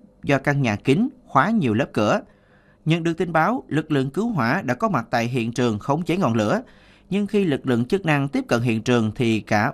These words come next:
ba bà cháu đã chết. Danh tính ba nạn nhân được xác định là bà Phùng Thị Kim Tân, sáu mươi tuổi,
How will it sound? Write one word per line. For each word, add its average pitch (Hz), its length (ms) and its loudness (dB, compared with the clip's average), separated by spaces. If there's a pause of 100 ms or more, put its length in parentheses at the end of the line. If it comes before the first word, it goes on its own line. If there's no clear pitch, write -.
ba 156 180 2
bà 110 200 0
cháu 117 240 -4
đã 120 100 -2
chết. 147 300 0 (580)
Danh 147 160 0
tính 196 280 0
ba 160 100 4
nạn 123 200 -4
nhân 131 260 0
được 117 180 -2
xác 262 160 -6
định 117 260 -2 (100)
là 123 200 2
bà 120 240 2
Phùng 113 260 -6
Thị 107 140 -4
Kim 131 260 -2
Tân, 131 340 4
sáu 139 220 -2
mươi 175 180 -2
tuổi, 123 280 -2